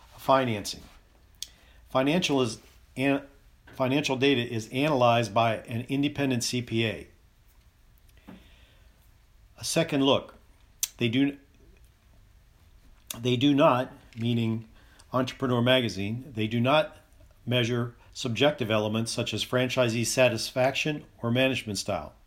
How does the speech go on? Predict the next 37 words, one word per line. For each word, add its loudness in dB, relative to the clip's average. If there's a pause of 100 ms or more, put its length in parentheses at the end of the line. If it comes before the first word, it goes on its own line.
(500)
They 0
also 2
do 0
not, 0
do -2
not 0
measure -2
profitability. -2 (2000)
Congratulations 2
on 4
the, -4 (120)
the -2
two 0
new 2
centers 2
open 0
on -2
campuses -2
in -8
two -4
thousand -2
and -8
sixteen. -8 (1160)
Congratulations 0
on 2
the -12
first 2
package 0
locker 2
system -4
and -4
the -4
first 0
store 2
within 0
a -2
store. -8